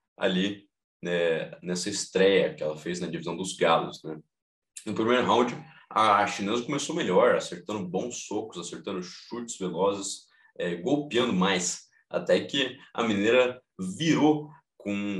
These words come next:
uma combinação de boxe que derrubou o oponente, derrubou feio, e ela foi pra cima ali, golpeando, e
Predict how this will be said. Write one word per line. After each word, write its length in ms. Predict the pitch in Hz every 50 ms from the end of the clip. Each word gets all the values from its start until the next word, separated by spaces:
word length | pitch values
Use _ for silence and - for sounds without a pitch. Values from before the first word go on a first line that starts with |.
| 90 -
uma 400 | - 92 98 98 95 87 82 78
combinação 640 | 82 98 101 107 110 107 92 90 - - - 113 123
de 100 | 123 113
boxe 680 | 95 87 82 90 90 92 92 - - - - 87 85 -
que 220 | - - 104 98
derrubou 720 | 92 90 90 95 101 - - - 90 - 98 104 110 110 107
o 40 |
oponente, 680 | - - 120 101 87 90 92 - - - - - - _ _ _ _ -
derrubou 360 | 98 92 90 90 98 110 -
feio, 600 | - - - - - 107 107 131 139 139 - - _ _ _ _ _ -
e 60 | 95
ela 220 | 95 98 110 113 110
foi 240 | 110 - 117 113 110
pra 160 | - - -
cima 400 | - - - - 123 123 117 95
ali, 240 | 87 87 98 104 92
golpeando, 760 | 90 95 95 92 - 101 95 90 92 104 110 120 123 123 123 _ _ _ _ _ _ _
e 680 | - 90 90 87 85 82 80 80 80 76 - - -